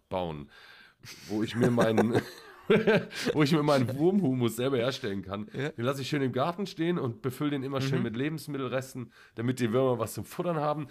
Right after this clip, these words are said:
Speaker 1: Dann wandern die von Box zu Box und wenn die von einer Box in die andere gewandert sind, die eine Box frei ist, kannst du genau das, was sie da hinterlassen haben,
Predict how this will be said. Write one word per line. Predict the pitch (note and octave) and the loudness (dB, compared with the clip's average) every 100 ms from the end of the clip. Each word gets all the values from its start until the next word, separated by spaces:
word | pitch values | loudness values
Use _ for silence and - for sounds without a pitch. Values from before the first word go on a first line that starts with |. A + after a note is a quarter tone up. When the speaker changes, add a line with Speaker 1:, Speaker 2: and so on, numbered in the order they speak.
| - - | -12 -2
Speaker 1:
Dann | B2 B2+ | 0 2
wandern | D#3+ D#3 | 0 0
die | D3+ | -2
von | - B2+ | -2 -2
Box | A2+ D3+ - | -2 -4 -6
zu | - - | -8 -4
Box | F3+ - - | -4 -4 -2
und | C#3 B2+ D3+ | 0 2 2
wenn | E3+ | 0
die | C#3+ | 0
von | C3+ B2 | -2 -2
einer | C3+ C3+ | -2 0
Box | C3+ C3+ | -2 -6
in | B2+ | -6
die | |
andere | C3 E3 D#3 | -6 -4 -4
gewandert | C3+ C#3+ C3 | -4 -2 -2
sind, | C3 C3+ | -2 -2
die | A#2 | -2
eine | B2 | -4
Box | A#2 A#2 - | -4 -8 -6
frei | C3 C#3 | -2 -2
ist, | B2+ - - - | -4 -10 -20 -2
kannst | D#3 D#3+ | 0 2
du | C#3+ | 2
genau | C#3 C3 E3 E3+ | 4 6 6 6
das, | D3 C3+ | 4 2
was | C#3+ B2+ | 0 0
sie | |
da | B2+ | 0
hinterlassen | C3 A#2+ B2 B2+ B2 | 0 0 -2 -2 0
haben, | A2 A2 | 0 -2